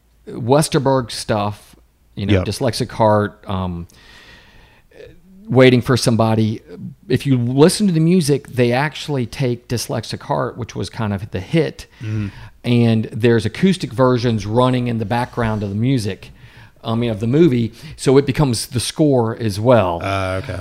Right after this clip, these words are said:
Speaker 1: But then, you know, Cornell and Soundgarden and Pearl Jam. It's the first time, I, like, I'd never even heard of, uh, um, Smashing Pumpkins
Speaker 2: Yep.
Speaker 1: until, um, I heard, uh,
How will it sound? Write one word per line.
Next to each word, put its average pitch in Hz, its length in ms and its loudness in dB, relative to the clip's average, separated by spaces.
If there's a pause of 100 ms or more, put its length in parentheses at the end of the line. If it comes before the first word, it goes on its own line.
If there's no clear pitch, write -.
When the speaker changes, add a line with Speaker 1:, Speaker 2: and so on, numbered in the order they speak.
Speaker 1:
But 123 140 0
then, 143 380 4
you 143 160 -6
know, 107 300 -6
Cornell 170 840 0
and 123 240 -8
Soundgarden 147 920 -4
and 101 300 -6 (240)
Pearl 170 340 4
Jam. 143 560 0
It's 120 140 -10
the - 100 -6
first 165 320 2
time, 147 260 -4
I, 135 120 -4
like, 123 180 0
I'd 120 180 -2
never 131 220 2
even 113 160 0
heard 131 540 -2
of, 110 440 -4
uh, 101 320 -4
um, 92 340 -8
Smashing 117 480 -4
Pumpkins 135 600 -8
Speaker 2:
Yep. 92 240 -8 (260)
Speaker 1:
until, 113 800 2
um, 104 320 -4
I 104 140 -6
heard, 107 420 -2
uh, 95 280 -6